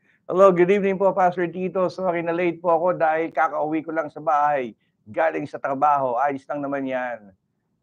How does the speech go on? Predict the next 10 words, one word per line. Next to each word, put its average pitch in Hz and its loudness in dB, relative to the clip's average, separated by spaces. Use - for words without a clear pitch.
Lester, 110 -12
okay. 107 -18
Yan. 101 -12
Nasa 135 -4
baba 156 4
lang 156 2
po, 147 -8
<laughs> - -20
Pastor 196 -4
Tito. - -2